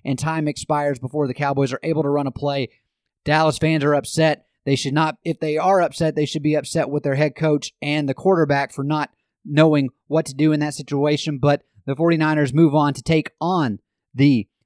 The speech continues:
Green Bay Packers. That one's gonna be in Lambeau. And then last night on Sunday Night Football, the Chiefs just dismantled the Steelers as well, forty-two to twenty-one. The Steelers, T J Watt had a touchdown early to take a seven nothing lead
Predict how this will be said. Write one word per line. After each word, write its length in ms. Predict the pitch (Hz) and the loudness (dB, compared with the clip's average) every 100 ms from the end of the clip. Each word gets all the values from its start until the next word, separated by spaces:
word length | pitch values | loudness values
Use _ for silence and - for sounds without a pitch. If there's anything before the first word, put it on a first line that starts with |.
| _ | _
Green 240 | 135 175 165 | 2 2 4
Bay 120 | 147 | 2
Packers. 480 | 143 147 139 139 127 | 2 2 2 0 0
That 140 | 151 | 0
one's 140 | 147 139 | 2 0
gonna 120 | 139 | 0
be 120 | 135 | 0
in 100 | 135 | 2
Lambeau. 380 | 139 135 135 120 _ _ _ - | 0 2 2 0 _ _ _ -2
And 120 | 156 | 2
then 140 | 170 | 4
last 260 | 165 143 165 | 4 2 2
night 240 | 147 131 | 0 0
on 540 | - 143 143 131 117 - _ _ _ _ | 0 2 4 2 -2 -8 _ _ _ _
Sunday 380 | - 165 170 151 | 0 4 6 6
Night 220 | 139 127 | 6 4
Football, 560 | - 127 - 120 113 - _ - | 4 2 4 4 2 -2 _ -2
the 160 | 143 | 0
Chiefs 460 | 160 - 165 135 - | 0 2 4 4 2
just 260 | 143 139 - | 2 2 2
dismantled 680 | 139 - 139 139 131 139 127 | -4 -2 -2 0 0 -2 -2
the 60 | |
Steelers 460 | 120 160 151 147 123 | -4 -2 0 0 0
as 180 | 120 127 | -6 0
well, 420 | 165 165 135 - _ _ - | 2 4 2 -4 _ _ -2
forty-two 460 | 175 160 143 147 | 2 2 4 2
to 80 | 139 | 2
twenty-one. 560 | - 156 143 120 131 127 | 0 0 0 2 2 0
The 60 | |
Steelers, 420 | 120 151 143 139 - | 0 0 2 2 0
T 160 | 151 | 0
J 160 | 131 135 | 4 4
Watt 240 | 143 139 | 4 0
had 100 | 131 | 0
a 60 | 127 | 2
touchdown 420 | 147 143 139 135 | 0 0 -2 -2
early 300 | 156 151 147 | 0 2 2
to 100 | 139 | 0
take 180 | 139 143 | 0 -2
a 60 | 120 | -4
seven 260 | 165 151 | 0 2
nothing 220 | 143 135 131 | 2 0 0
lead 320 | 143 139 | 0 0